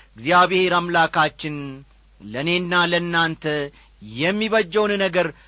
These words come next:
በሰዓቱ መስጠትን ማከናወንን ያውቅበታል። በዚህ እንታመን ወገኖቼ። እግዚአብሔር ጸልየን እንኳ እርሱ እምቢ ቢል፣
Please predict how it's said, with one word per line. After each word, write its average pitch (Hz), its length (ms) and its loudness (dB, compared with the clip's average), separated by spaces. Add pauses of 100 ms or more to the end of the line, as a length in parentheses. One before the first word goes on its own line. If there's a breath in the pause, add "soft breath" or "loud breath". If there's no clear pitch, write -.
(140 soft breath)
በሰዓቱ 214 680 4
መስጠትን 220 540 -2 (380 soft breath)
ማከናወንን 123 800 -6
ያውቅበታል። 277 720 4 (360 soft breath)
በዚህ 170 520 0
እንታመን 151 640 -2
ወገኖቼ። 117 520 -8 (540 loud breath)
እግዚአብሔር 233 720 4 (260 soft breath)
ጸልየን 240 640 4
እንኳ 240 180 -4 (460 soft breath)
እርሱ 220 320 2 (440)
እምቢ 262 260 2 (160)
ቢል፣ 196 200 -2